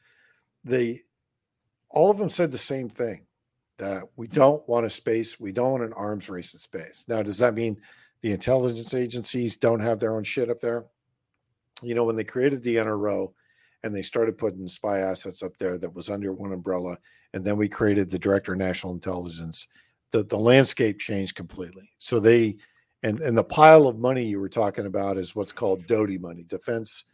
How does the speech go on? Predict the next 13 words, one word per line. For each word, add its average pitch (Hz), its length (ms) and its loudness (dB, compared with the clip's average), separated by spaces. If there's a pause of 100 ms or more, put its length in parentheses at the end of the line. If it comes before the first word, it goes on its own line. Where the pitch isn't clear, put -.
(200)
Department 127 460 2
of 98 80 -6
Defense 107 380 -6
Intelligence. 98 640 -6
It's - 100 -6
a 123 60 0
bucket 120 340 2
of 107 60 -4
money 98 360 -4 (320)
that's - 140 -10
all 107 460 0
deficit - 500 -2
spending, 87 540 -12